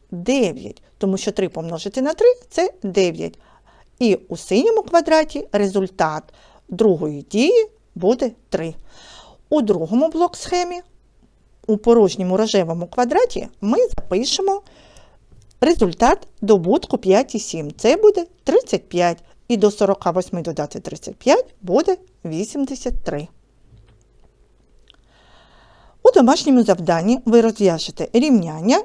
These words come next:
і задачу. Мами тридцять років, а донька на двадцять чотири роки молодша. Щоб дізнатися, у скільки разів донька молодша від мами, вам спочатку потрібно дізнатися, скільки ж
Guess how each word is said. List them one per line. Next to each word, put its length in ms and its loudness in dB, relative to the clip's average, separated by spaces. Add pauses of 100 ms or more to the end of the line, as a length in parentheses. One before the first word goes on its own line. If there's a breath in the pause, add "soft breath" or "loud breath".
(140)
і 80 8
задачу. 560 -2 (720 soft breath)
Мами 420 2 (160)
тридцять 480 -2
років, 320 4 (160)
а 120 -4
донька 440 -2
на 100 2
двадцять 380 0
чотири 400 -2
роки 280 -4
молодша. 540 -4 (220 soft breath)
Щоб 280 2
дізнатися, 680 -2
у 80 -4
скільки 440 0
разів 300 -4
донька 400 -2
молодша 500 -4
від 220 -10
мами, 400 -4 (480 soft breath)
вам 420 -6
спочатку 500 0
потрібно 440 2
дізнатися, 680 -4 (200 loud breath)
скільки 640 2
ж 180 -4